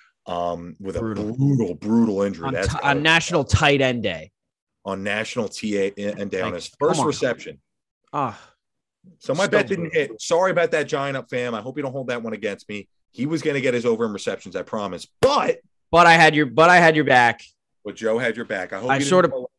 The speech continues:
Speaker 2: you know, piggybacked off you though, still, 'cause you've said Daniel Jones rushing in the past, and I said, "I'm gonna throw in Daniel Jones rushing this week," because,
Speaker 1: When are
Speaker 2: like,
Speaker 1: they
Speaker 2: he's
Speaker 1: gonna
Speaker 2: gonna be
Speaker 1: respect
Speaker 2: running
Speaker 1: him?
Speaker 2: like a madman, and he,
Speaker 1: When are they gonna
Speaker 2: I mean,
Speaker 1: respect him?
Speaker 2: yeah, I don't know when anyone's gonna respect him. He rushed for over a hundred yards,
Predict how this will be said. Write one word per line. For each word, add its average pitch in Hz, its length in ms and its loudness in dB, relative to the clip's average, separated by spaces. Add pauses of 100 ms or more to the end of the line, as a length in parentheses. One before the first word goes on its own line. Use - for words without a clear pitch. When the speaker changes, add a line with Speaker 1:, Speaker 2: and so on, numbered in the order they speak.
(640)
Speaker 2:
you 147 160 2
know, 139 140 4
piggybacked 143 560 4
off 131 200 0
you 160 220 2
though, 117 160 2
still, 135 400 2
'cause 110 220 -8
you've 147 160 -4
said 170 240 2
Daniel 123 280 -4
Jones 110 240 -6
rushing 113 280 -4
in 107 60 -10
the 101 60 -10
past, 117 420 -4
and 110 100 -10
I 107 40 -10
said, 110 300 -10
"I'm 180 160 0
gonna 185 140 0
throw 185 220 -2
in 170 60 -2
Daniel 185 260 0
Jones 170 140 -2
rushing 117 240 -4
this 98 140 -16
week," 85 180 -18
because, 104 280 -10
Speaker 1:
When 110 80 -4
are 104 60 0
Speaker 2:
like, - 100 -4
Speaker 1:
they 135 60 -2
Speaker 2:
he's 143 100 0
Speaker 1:
gonna 165 100 2
Speaker 2:
gonna 147 80 -2
be 143 100 -2
Speaker 1:
respect 131 80 0
Speaker 2:
running 143 140 4
Speaker 1:
him? 127 60 0
Speaker 2:
like 123 120 -2
a 117 60 0
madman, 101 480 -2
and 104 100 -8
he, 117 160 -4
Speaker 1:
When 143 140 -8
are 202 80 -4
they 247 60 -4
gonna 165 140 -6
Speaker 2:
I 113 40 -4
mean, - 40 -4
Speaker 1:
respect 101 280 -8 (100)
him? - 60 -20 (560)
Speaker 2:
yeah, 127 200 2
I 147 40 4
don't 160 100 4
know 143 80 4
when 131 160 4
anyone's 127 300 0
gonna 110 120 -6
respect 104 300 -8
him. 107 80 -10
He 117 120 -4
rushed 110 200 -4
for 107 140 -6
over 110 180 -4
a 98 60 -6
hundred 113 260 -8
yards, 101 480 -6